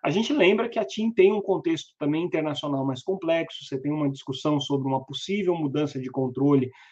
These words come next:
é, lá na Itália, é, que pode ter implicações pro Brasil, inclusive já se cogitou a venda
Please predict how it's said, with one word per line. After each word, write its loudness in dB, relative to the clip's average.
é, -2
lá -4
na -2
Itália, 4
é, -2
que -10
pode 4
ter 0
implicações -2
pro -8
Brasil, 4
inclusive 4
já -4
se -18
cogitou 8
a 4
venda 0